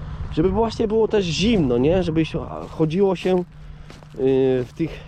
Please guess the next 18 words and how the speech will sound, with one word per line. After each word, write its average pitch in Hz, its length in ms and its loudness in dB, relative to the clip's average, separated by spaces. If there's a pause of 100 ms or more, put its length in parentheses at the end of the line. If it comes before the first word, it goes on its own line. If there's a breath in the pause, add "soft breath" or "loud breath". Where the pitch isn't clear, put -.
butach, 190 600 -2
żeby 160 300 -4
po 156 80 -8
prostu 165 440 -2 (1500 loud breath)
to, 330 120 -2
co 254 160 4
wystaje, 233 560 0
nie? 156 220 0 (260)
Pozbierać 131 520 -2
do 131 100 0
łyżki 131 600 -2
i 113 120 -8
tam 107 260 -2 (220)
wyrzucić 117 460 -6
na 101 120 -8
kupę 117 400 -6
i 95 80 -8
tyle. 98 280 -8